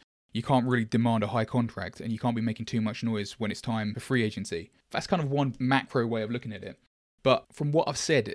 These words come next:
in the past few weeks and my view on running backs and the way the league is looking at running backs now,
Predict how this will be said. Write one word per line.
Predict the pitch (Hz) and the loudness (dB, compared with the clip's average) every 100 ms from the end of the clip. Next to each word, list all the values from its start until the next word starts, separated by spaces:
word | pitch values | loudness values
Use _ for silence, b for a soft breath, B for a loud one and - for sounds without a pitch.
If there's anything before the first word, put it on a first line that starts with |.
| - - | -10 -6
in | 120 | -4
the | 117 | -2
past | - 117 - | 0 -2 0
few | 117 | 0
weeks | 113 101 - | 0 -2 -6
and | 107 107 | -6 -4
my | 120 120 | 0 2
view | 117 120 | 4 2
on | 117 117 | 2 2
running | 117 | 2
backs | 110 101 - | 0 -2 -2
and | 123 | 0
the | |
way | 120 120 | 2 2
the | 113 | 0
league | 113 120 113 - | 0 0 0 -2
is | 113 | -8
looking | 104 110 104 | -10 -8 -10
at | - | -8
running | 120 107 | -4 -4
backs | 107 113 - | -2 -4 -2
now, | 113 98 | -2 -2